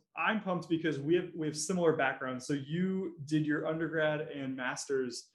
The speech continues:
in the communications world, and that is exactly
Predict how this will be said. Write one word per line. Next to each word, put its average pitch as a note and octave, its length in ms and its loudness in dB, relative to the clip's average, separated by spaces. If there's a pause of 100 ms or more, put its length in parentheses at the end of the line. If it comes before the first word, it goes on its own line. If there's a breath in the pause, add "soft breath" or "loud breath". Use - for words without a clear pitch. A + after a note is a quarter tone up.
(260)
in D3+ 320 4
the D3 120 -4
communications D3+ 720 -4
world, B2 380 -4
and C3+ 120 -4
that C3+ 200 -2
is B2+ 80 -4
exactly C3+ 800 -4